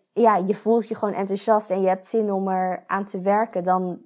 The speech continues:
ja, dan zou ik zeggen, ga er gewoon voor, ga het dan doen. Alleen soms kan dat natuurlijk niet altijd en soms dan heb je gewoon een, een, een paar minuten of een uurtje of een paar uur dat je dan echt zo kan vlammen en daarna,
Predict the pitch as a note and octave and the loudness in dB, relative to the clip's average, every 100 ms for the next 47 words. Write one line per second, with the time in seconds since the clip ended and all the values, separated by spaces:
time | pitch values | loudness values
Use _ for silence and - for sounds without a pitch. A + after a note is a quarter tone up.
0 | _ _ A3 G#3 F#3 E3+ F3+ F3+ F3+ F#3+ | _ _ 0 0 -4 -6 0 0 0 -6
1 | F#3+ - G#3 C#4 C#4+ - E3 E3+ F3 E3+ | -6 -4 -2 0 -2 -4 -8 -6 -4 -6
2 | - G3 F#3+ F3+ F3 G#3 G3 G3 - - | -4 -6 -4 -6 2 2 2 -2 -12 -20
3 | _ G3+ G3+ F#3+ F3 - - - G3 G3 | _ -2 0 0 -4 -10 -8 -4 -4 -2
4 | - F#3 G#3+ C4 B3+ A#3+ A#3 A#3+ A3 G#3+ | -2 0 -2 -4 -2 -4 -2 -4 -4 -2
5 | G#3 G#3+ G3+ G#3+ - F#3 F#3 F3+ - _ | -2 0 -2 -2 -4 -2 -2 -8 -18 _
6 | - G3+ G3 G3+ F#3+ F#3 - F3+ F3+ F3 | -6 -4 -4 -4 -4 -4 0 0 0 -2
7 | F#3 F3 - F#3 E3 G3 F3+ F3+ F3+ G#3+ | -4 -4 -6 -6 -6 0 2 4 2 0
8 | A#3 A#3 G3+ F#3+ F3+ F#3+ F#3+ - G#3+ G3+ | -2 -2 0 -2 -4 -6 -6 -4 0 0
9 | G3+ G3 F#3 F3+ F#3 F#3 F#3+ F3+ - G#3+ | -2 -4 -2 -2 -4 -2 0 0 0 0
10 | G3 F#3 F#3 - F#3 - - F#3+ - - | 0 -2 -4 -4 -4 -2 0 -2 -2 -2
11 | F#3 F#3 E3+ F#3 G3+ F#3 F#3 F3 - F3+ | -2 0 -2 2 6 6 4 -2 -2 0
12 | F3+ F3 F3+ F3 | 4 4 4 0